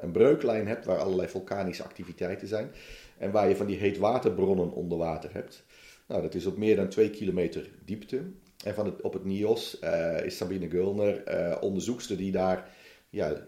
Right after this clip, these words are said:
de dieren, eh, fauna, eh, onderzoekt. Ja, het was fantastisch. We hebben daar gewoon onze apparatuur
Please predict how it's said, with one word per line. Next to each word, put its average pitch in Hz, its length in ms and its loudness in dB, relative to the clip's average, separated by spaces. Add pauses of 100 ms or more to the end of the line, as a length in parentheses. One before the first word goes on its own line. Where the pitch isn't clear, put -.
(120)
de 82 180 -4
dieren, 98 840 0
eh, 78 260 0
fauna, 92 640 2
eh, 80 300 -4 (100)
onderzoekt. 95 640 -4 (320)
Ja, 90 160 2
het 92 100 4
was 110 180 4
fantastisch. 113 440 4
We 98 80 -2
hebben 101 160 6
daar 104 140 6
gewoon 104 280 2
onze - 260 0
apparatuur 110 680 -2